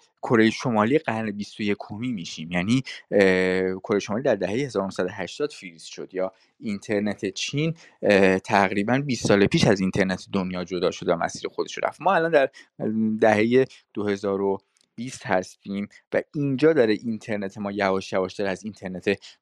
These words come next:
دنیا جدا می‌شه. اه، در این شرایط خیلی شرایط شبیه روسیه می‌شه، یعنی ما سرویس‌های خارجی رو همچنان داریم، استفاده می‌کنیم و هر وقت صلاح بدونیم اینا رو، ام، اینا رو جلوشون، دسترسی بهشون می‌گیریم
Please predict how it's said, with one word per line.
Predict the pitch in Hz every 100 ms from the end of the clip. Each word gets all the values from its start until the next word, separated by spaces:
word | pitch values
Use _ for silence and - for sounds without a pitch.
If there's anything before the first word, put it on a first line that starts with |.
| -
دنیا | 101 95 95
جدا | 90 95 95 92
می‌شه. | 92 - - 92 _ _ _ -
اه، | 127 117 120 123
در | 127 151 156 -
این | 190
شرایط | 190 190 180 175 170
خیلی | - 165
شرایط | 165 131 123
شبیه | - 131 120 131
روسیه | 117 104 - 110 117
می‌شه، | 147 - 143
یعنی | 127 104
ما | 113 117 120 _ _
سرویس‌های | - 113 101 - 110
خارجی | - 107 95 95 110
رو | 107
همچنان | 104 98 - 101 101 101 95
داریم، | 101 120 143 147 147 - _
استفاده | 113 110 - 107 104 107 139
می‌کنیم | 175 175 180 175 180 _ _ -
و |
هر | 123 143
وقت | 131 -
صلاح | 123 113 107 107 -
بدونیم | 107 113 143
اینا | 185 190
رو، | 156 156 - - -
ام، | 127 131 131 139 139 135 -
اینا | 147 139
رو | 139
جلوشون، | 139 139 - 147 139
دسترسی | 143 135 - 139 143
بهشون | 139 131 - 139
می‌گیریم | 139 135 135 135 139